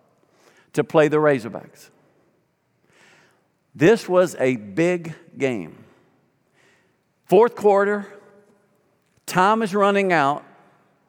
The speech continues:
Here's the score. A and M is seven, Arkansas is six. A and M has the ball.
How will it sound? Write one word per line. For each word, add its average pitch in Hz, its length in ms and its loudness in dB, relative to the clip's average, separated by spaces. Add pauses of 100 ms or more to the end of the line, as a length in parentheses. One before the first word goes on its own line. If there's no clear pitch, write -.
(120)
Here's 175 320 2
the 185 100 -4
score. 117 500 -2 (2250)
A 131 160 0
and 143 140 0
M 147 200 0
is 139 100 -2
seven, 226 600 0 (420)
Arkansas 131 680 -4 (100)
is 123 140 -12
six. - 680 -18 (1300)
A 131 120 2
and 156 120 2
M 175 140 2
has 165 280 2
the 175 80 -8
ball. 147 380 0